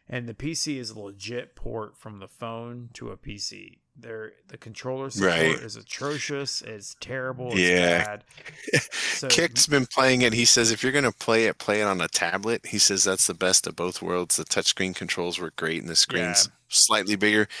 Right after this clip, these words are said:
Speaker 2: He says, "If you're gonna play on a P C, it's pretty,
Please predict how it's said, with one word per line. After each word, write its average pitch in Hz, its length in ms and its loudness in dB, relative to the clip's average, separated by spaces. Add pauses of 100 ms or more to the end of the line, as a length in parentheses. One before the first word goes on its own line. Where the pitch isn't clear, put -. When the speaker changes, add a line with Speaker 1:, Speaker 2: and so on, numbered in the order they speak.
(200)
Speaker 2:
He 110 100 -2
says, 110 240 6
"If 107 60 -2
you're 110 100 0
gonna 117 200 4
play 113 260 2
on 104 60 4
a 110 80 2
P 107 240 -4
C, 107 380 4
it's - 240 0
pretty, 98 520 -4